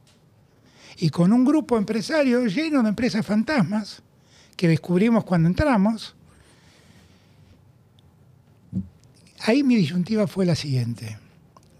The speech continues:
Vuelvo para atrás y no uso el dinero de la gente para salvar a una banda de malandras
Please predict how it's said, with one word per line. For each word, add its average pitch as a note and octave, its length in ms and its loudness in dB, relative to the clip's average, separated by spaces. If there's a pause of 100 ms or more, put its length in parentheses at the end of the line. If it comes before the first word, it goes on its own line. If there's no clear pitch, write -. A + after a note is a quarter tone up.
(100)
Vuelvo G3+ 300 0
para D#3+ 180 0
atrás F3+ 500 -2
y D#3+ 180 -2
no E3+ 200 4
uso F#3 420 2
el D#3 100 4
dinero D#3 380 4
de D3+ 100 4
la C#3 100 4
gente E3+ 420 0
para C3+ 240 2
salvar C#3+ 440 2
a D#3+ 40 2
una C#3 160 4
banda D3 300 4
de C#3 80 4
malandras G#3 720 -2